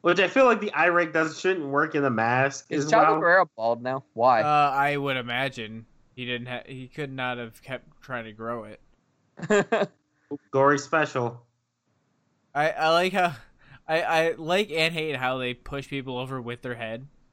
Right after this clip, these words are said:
Speaker 2: <laughs>
Speaker 1: You're
Speaker 2: I
Speaker 1: so
Speaker 2: like it.
Speaker 1: tired. You're exhausted.
Speaker 2: I like it. It's kinda, it's
Speaker 3: Yeah,
Speaker 2: kinda
Speaker 3: but you're
Speaker 2: primal.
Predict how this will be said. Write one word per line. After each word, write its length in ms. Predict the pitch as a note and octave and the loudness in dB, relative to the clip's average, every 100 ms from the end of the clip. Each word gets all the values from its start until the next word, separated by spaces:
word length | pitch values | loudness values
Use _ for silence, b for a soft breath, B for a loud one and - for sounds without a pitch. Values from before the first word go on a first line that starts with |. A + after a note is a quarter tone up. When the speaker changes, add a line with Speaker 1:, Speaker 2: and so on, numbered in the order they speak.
| _ | _
Speaker 2:
<laughs> 440 | _ _ - C3+ - | _ _ -20 -16 -8
Speaker 1:
You're 140 | E3 | -4
Speaker 2:
I 880 | F3 E3 G3 F3 - - - F3 E3+ | -4 -2 -2 -2 -6 -16 -10 -2 4
Speaker 1:
so 100 | F#3+ | 6
Speaker 2:
like 180 | E3+ D#3+ | 6 4
it. 20 | |
Speaker 1:
tired. 360 | E3+ D#3 C3+ C#3 | 2 2 0 0
You're 140 | D#3 D#3 | 0 0
exhausted. 760 | C#3+ D#3 D3 - - E2+ E2 - _ | 0 2 2 0 -8 -14 -14 -20 _
Speaker 2:
I 180 | - F#3 | 0 0
like 260 | F#3+ G3 G3+ | 2 0 -2
it. 60 | C#3 | -8
It's 120 | - | -6
kinda, 240 | G#3+ G3 | -4 -4
it's 180 | D#3+ - | -8 -2
Speaker 3:
Yeah, 200 | G#3+ A3+ F#3 | 2 4 4
Speaker 2:
kinda 20 | |
Speaker 3:
but 80 | F#3 | 2
you're 80 | F#3+ | 0
Speaker 2:
primal. 80 | F#3+ | 0